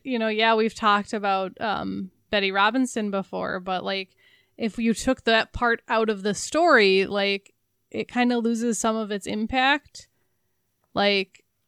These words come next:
whereas, 'cause you use that to pull, you know, to pull these parallels. And it's, it is, it's just such an amazing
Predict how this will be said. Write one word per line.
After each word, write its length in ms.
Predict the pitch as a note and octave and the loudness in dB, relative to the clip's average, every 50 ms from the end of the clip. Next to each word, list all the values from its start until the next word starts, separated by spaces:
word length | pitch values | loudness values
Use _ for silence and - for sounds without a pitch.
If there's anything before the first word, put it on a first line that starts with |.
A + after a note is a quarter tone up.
| _ _ _ _ _ _ _ _ _ _ _ _ _ _ _ | _ _ _ _ _ _ _ _ _ _ _ _ _ _ _
whereas, 440 | - A#3 A3+ A3+ A3+ A3 A3 - G#3+ | -2 0 2 4 6 4 4 4 2
'cause 220 | - - A#3 G3 G3+ | -2 -2 -2 0 0
you 80 | A#3 | 0
use 380 | A#3 A3 A3+ B3+ C#4 D4 C#4 B3 | 2 4 4 6 6 6 4 4
that 300 | A3 A3 G#3 G3+ G3 - | 4 4 6 4 4 2
to 140 | - - G3+ | -2 -8 -6
pull, 720 | - - - - B3 A#3 A3+ A3+ A3+ A3 G#3+ G#3+ G#3 - - _ _ _ | 0 0 0 2 2 2 4 4 4 2 2 0 0 -2 -6 _ _ _
you 140 | - B3+ A#3 | -8 -6 -4
know, 220 | A3 G#3+ G3+ G3 G3+ | -2 -2 -2 -4 -4
to 160 | - - - | -8 -10 -12
pull 300 | - - - C4 B3+ C4 | -10 -2 2 4 4 4
these 180 | B3 A#3+ G#3 | 4 2 0
parallels. 960 | - - - A#3 A3+ C4 F4 F4 C4 G3 F3 E3+ - - - - A3+ - - - | -2 -4 -2 0 2 4 4 4 2 2 0 -2 -4 -6 -8 -10 -12 -12 -12 -10
And 320 | - A3 G#3+ G#3+ G#3+ G#3+ | -8 -8 -6 -6 -6 -6
it's, 340 | G#3 G#3+ G#3+ G#3 - - - - | -6 -6 -8 -6 -8 -8 -6 0
it 160 | B3+ B3 A#3 A#3 | 2 4 6 6
is, 160 | B3 A#3+ F#3+ | 6 4 4
it's 220 | G3+ G#3 G3 - | 0 -4 -4 -4
just 200 | A#3 A#3 A#3 - | -4 -4 -4 -4
such 220 | - B3+ A#3 - B3+ | -6 -6 -6 -4 -6
an 140 | A#3+ A3+ | -6 -4
amazing 720 | A3 G3+ G3+ G3 G3 F#3+ G3 G3+ G3 F#3+ F#3+ F#3+ F#3 - | -4 -2 -2 -2 -2 -2 -2 -4 -4 -6 -6 -8 -12 -14